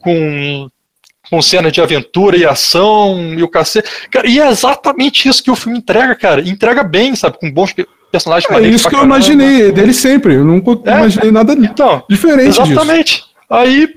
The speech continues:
Speaker 1: e, e aí vem o pessoal começar a falar mal do filme, que, que eu falo, cara, o que que essa pessoa tava esperando do filme? Tava esperando que, que fosse,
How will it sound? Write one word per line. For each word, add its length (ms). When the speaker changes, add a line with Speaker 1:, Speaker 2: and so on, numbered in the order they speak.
Speaker 1:
e, 260
e 80
aí 160
vem 120
o 60
pessoal 400
começar 320
a 40
falar 300
mal 200
do 120
filme, 480
que, 520
que 120
eu 260
falo, 180
cara, 140
o 20
que 80
que 60
essa 80
pessoa 260
tava 140
esperando 440
do 40
filme? 380
Tava 160
esperando 400
que, 120
que 140
fosse, 840